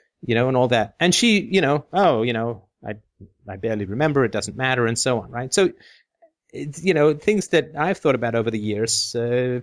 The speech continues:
you know, I, I don't know if she was telling the truth. Maybe it mattered, maybe it didn't, but, uh, I was certainly happy to, to say it. But, um, having the conversation with people uh, is, is really important when it comes to restitution. Now, maybe they don't want stuff,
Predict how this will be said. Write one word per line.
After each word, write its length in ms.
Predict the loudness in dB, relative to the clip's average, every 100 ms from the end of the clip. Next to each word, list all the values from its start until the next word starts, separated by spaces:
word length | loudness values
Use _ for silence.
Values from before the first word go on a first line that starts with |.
| -6
you 80 | -6
know, 240 | -4 -6 -6 -2
I, 140 | 0 2
I 20 |
don't 140 | 0 2
know 80 |
if 80 | 0
she 80 | 0
was 100 | -4
telling 220 | -2 -2
the 60 | -4
truth. 200 | -4 -4
Maybe 180 | -4 -4
it 80 | -4
mattered, 280 | -4 -4 -4
maybe 180 | -4 -4
it 80 | -2
didn't, 300 | -2 -2 -2
but, 260 | -4 -2
uh, 160 | -4 -4
I 120 | -2
was 120 | -2
certainly 240 | 0 -2 0
happy 260 | -2 -4
to, 280 | -4 -2 -4 -6 _ _ _
to 80 | -4
say 260 | 0 2
it. 160 | 0 -4 _ _ _ _ -2
But, 380 | 0 0 -4 -12 _ _ _ _
um, 320 | -4 -4 -6 -8
having 280 | -4 -2 -2
the 60 | -2
conversation 640 | -2 -2 0 0 -2 -4
with 180 | -4 -2
people 380 | -4 -4 -6 -10 _ _ _ _ _ _ _ _ -20 -6
uh, 220 | -4 -2 -2
is, 200 | -2 0
is 220 | -2 -2
really 240 | 0 2 2
important 420 | 0 -2 -2 -6
when 160 | -8 -8
it 80 | -8
comes 260 | -8 -8
to 60 | -6
restitution. 580 | -6 -6 -8 -8 -8 -14 -20 -20 -4
Now, 140 | 0
maybe 480 | 2 2 2 0 0
they 180 | 0 2
don't 180 | 2 0
want 160 | -2 -4
stuff, 360 | -6 -10 -18